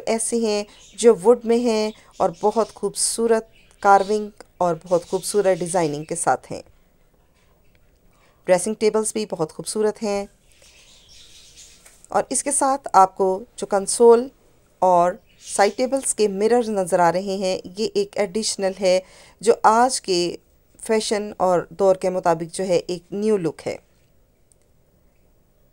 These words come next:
गोल्डन इंटीरियर के साथ ब्लैक, ब्लू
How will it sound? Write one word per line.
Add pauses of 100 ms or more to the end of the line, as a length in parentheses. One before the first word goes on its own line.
(380)
गोल्डन
इंटीरियर
के
साथ (680)
ब्लैक, (220)
ब्लू